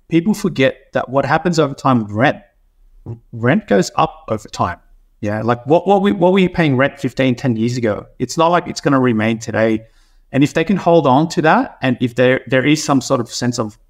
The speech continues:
capital growth in that area, then you gotta weigh out the option of, "Okay, do I take it? Do I, do I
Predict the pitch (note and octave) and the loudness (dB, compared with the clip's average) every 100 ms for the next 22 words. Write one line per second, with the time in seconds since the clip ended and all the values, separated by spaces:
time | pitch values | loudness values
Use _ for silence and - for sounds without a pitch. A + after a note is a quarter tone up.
0 | _ _ _ _ _ - C3+ B2+ A2 A2 | _ _ _ _ _ -4 -2 -2 0 2
1 | D3 E3 E3+ F3+ F#3 A3+ A3+ E3 E3 E3 | 2 0 0 2 2 2 0 0 2 2
2 | D3 C#3+ C#3 C3 B2+ - B2+ A#2+ - _ | 2 0 0 0 0 0 -2 -2 -8 _
3 | - C3+ B2 A#2+ C3 B2 C3 A#2+ A#2 C3 | -14 -4 -2 2 0 0 -2 -2 -2 0
4 | A#2+ A#2 B2 | 0 0 -2